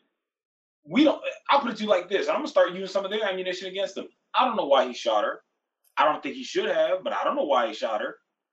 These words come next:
If he truly feared for his life, because that's the same excuse they use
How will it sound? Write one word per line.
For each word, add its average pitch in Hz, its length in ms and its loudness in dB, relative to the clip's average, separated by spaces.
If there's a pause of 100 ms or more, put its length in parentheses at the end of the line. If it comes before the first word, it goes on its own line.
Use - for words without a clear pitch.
(100)
If 127 120 -6
he 156 160 -8
truly 151 320 2
feared - 260 0
for 175 140 4
his 185 140 2
life, 123 300 4
because 123 200 -4
that's 113 200 4
the - 60 -12
same 127 260 -2
excuse 170 280 -10
they 190 100 4
use 208 440 -2